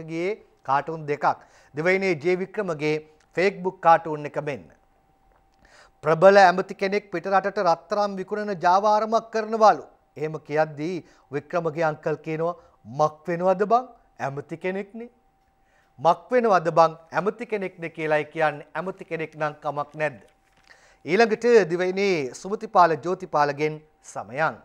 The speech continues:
ප්‍රබල ඇමතිවරයෙක් ඉන්දියාවට රත්තරන් විකිණීමේ ජාවාරමක් කරනවලු. යාළුවා කියද්දි අනිත් එක්කෙනා අහනවා "ඉතින් චන්ද්‍රිකා මැඩම්ට කියලා නැද්ද බං?"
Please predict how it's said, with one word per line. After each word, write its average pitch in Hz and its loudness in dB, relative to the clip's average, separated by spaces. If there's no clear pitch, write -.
ප්‍රබල 190 6
ඇමතිවරයෙක් 220 2
ඉන්දියාවට 214 0
රත්තරන් 214 0
විකිණීමේ 226 -2
ජාවාරමක් 214 4
කරනවලු. 170 2
යාළුවා 151 -2
කියද්දි 170 -4
අනිත් 131 -8
එක්කෙනා 147 -8
අහනවා 175 -4
"ඉතින් 214 -6
චන්ද්‍රිකා 160 -2
මැඩම්ට 202 -4
කියලා 208 4
නැද්ද 120 -6
බං?" 233 -2